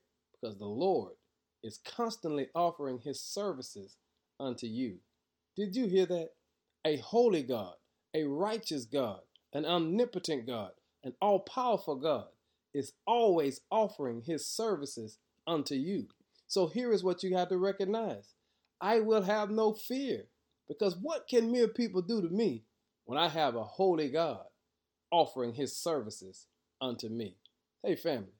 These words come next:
I need you to keep it straight today. Live with confidence,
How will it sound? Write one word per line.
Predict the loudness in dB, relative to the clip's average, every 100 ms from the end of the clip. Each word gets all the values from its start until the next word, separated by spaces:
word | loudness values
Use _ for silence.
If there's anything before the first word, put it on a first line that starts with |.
| _ _ _ _ -4
I | 0 2
need | 4 2 0
you | -2
to | -2
keep | -4 -6
it | -6 -8
straight | -4 -4 -4
today. | -6 -2 -2 -4 -10 _ _ _ _
Live | -8 0 4 4
with | 4 0
confidence, | -2 -4 -4 -4 -4 -6 -8 -20